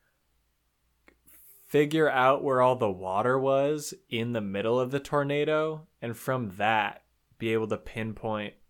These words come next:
where the soldiers were who were manipulating it, and then form that water into ice spears to stab them.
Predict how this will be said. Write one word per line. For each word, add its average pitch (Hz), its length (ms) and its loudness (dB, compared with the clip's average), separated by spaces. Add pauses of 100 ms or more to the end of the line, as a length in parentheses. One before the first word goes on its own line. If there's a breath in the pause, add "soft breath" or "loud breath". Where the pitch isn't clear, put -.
where 101 440 -4
the 104 120 -6
soldiers 98 540 -6
were 95 300 -6
who 104 100 -10
were 98 140 -6
manipulating 147 680 -2
it, 185 300 -4 (280)
and 110 220 -4
then 101 360 -6 (360)
form 160 600 0
that 120 240 0
water 101 460 0
into 104 760 -8
ice 104 260 -2
spears 92 540 -8
to - 140 -14
stab 87 560 -10
them. - 200 -20